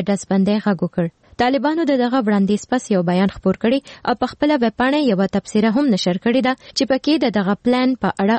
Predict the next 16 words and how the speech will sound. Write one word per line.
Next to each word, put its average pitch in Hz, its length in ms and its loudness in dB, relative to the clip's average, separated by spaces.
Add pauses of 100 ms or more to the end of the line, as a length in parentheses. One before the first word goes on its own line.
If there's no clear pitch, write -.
(140)
خاموشي 196 460 2
اختیاره 175 380 -2
کړې 175 220 0
ده. 180 60 2 (260)
کارپوهان 302 480 0
وایي 349 200 2
که 277 120 2
چېرې 285 240 0
وسلوال 226 480 0
طالبان 202 480 2
دغه 190 160 0
وړاندیز 180 540 0
ردوي، 185 320 2 (280)
نو 233 120 2
افغان 277 360 -2 (120)
او - 20 2